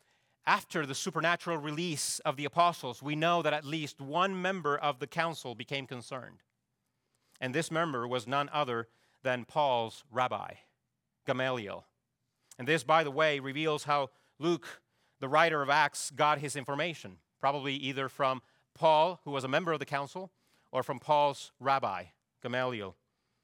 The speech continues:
In any case, it is Gamaliel who will solemnly caution the Jewish authorities in verse thirty-nine. "If this is of God," he says, "you will not be able to overthrow them."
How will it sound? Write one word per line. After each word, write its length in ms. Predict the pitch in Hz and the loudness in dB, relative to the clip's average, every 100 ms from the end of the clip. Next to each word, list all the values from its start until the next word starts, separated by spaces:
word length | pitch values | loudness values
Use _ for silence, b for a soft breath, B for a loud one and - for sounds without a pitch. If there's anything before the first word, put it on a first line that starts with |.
| _ | _
In 120 | 135 | 0
any 180 | 156 170 | 0 0
case, 680 | 139 180 151 180 - - - _ _ _ _ _ _ _ _ - | 0 2 2 -2 -8 -14 -18 _ _ _ _ _ _ _ _ -4
it 140 | 156 | 0
is 280 | 165 165 156 | 2 2 2
Gamaliel 680 | 170 160 185 185 143 185 196 _ _ _ _ _ _ | 0 4 4 4 2 0 -2 _ _ _ _ _ _
who 140 | 175 | -2
will 200 | 165 165 | 4 4
solemnly 600 | 156 - 202 214 175 160 151 | 2 4 6 6 4 -2 -2
caution 640 | 208 220 196 180 147 139 _ _ _ | 2 2 2 0 -2 -2 _ _ _
the 100 | 139 143 | -2 0
Jewish 420 | 180 220 180 - | 2 4 4 2
authorities 560 | 165 - 214 180 160 151 | -4 0 2 2 2 -2
in 180 | 156 151 | -4 2
verse 320 | 175 156 - | 2 2 -6
thirty-nine. 760 | - 165 170 180 202 160 107 - _ _ _ _ _ _ _ _ _ _ | -2 0 2 2 2 2 -4 -12 _ _ _ _ _ _ _ _ _ _
"If 320 | 175 180 156 | 2 2 2
this 280 | 156 254 254 | 4 4 4
is 260 | 208 226 - | 2 2 4
of 280 | 196 180 160 | 4 4 6
God," 320 | 220 220 170 | 6 8 6
he 160 | 151 165 | 0 -2
says, 380 | 170 165 170 | 2 4 2
"you 260 | 151 151 254 | -4 -2 0
will 200 | 254 220 | 6 6
not 260 | 196 233 175 | 6 4 4
be 140 | 185 | 2
able 240 | 226 202 | 2 2
to 160 | 180 180 | 0 0
overthrow 440 | 202 185 - 202 | 2 0 0 0
them." 240 | 170 98 | 0 -6